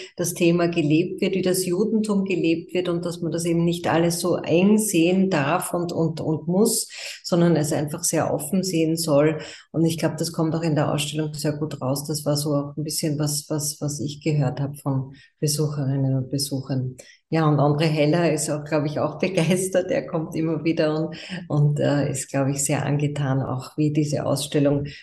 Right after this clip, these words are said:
ähm, diesen Rundgang so gut auch schafft. Aber bitte.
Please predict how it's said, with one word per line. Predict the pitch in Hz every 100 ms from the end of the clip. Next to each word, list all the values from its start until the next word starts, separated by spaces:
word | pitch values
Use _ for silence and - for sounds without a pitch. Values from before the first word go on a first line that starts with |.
| -
ähm, | - 147 147 147
diesen | 147 165 160
Rundgang | 147 165 180 175 143 139
so | - 147
gut | 143 - -
auch | - -
schafft. | - - - - 151 147 147 _ _ _ -
Aber | 139 147 147 151
bitte. | 165 139 139